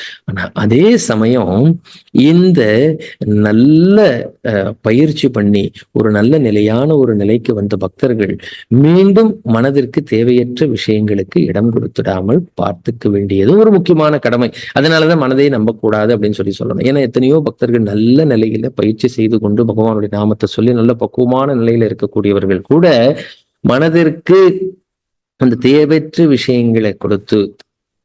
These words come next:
கவனம் இல்லாமல், என்ன, கவனம் இல்லாமல் அப்படி கொடுத்து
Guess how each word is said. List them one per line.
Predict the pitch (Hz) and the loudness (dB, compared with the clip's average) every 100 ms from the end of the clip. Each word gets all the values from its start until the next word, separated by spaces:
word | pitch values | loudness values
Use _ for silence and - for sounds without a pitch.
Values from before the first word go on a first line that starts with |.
| _ _ _ _ | _ _ _ _
கவனம் | 120 139 156 135 | 0 2 2 2
இல்லாமல், | 110 107 95 90 - _ _ _ _ _ _ _ _ | 0 -2 -4 -6 -10 _ _ _ _ _ _ _ _
என்ன, | - - - | -8 -6 -6
கவனம் | - 110 120 117 | -6 -2 0 0
இல்லாமல் | 107 - 113 - - _ _ _ _ | -2 -4 -8 -10 -16 _ _ _ _
அப்படி | - 107 98 | -6 -4 -4
கொடுத்து | 117 117 117 107 110 151 | -2 -2 -2 -2 2 2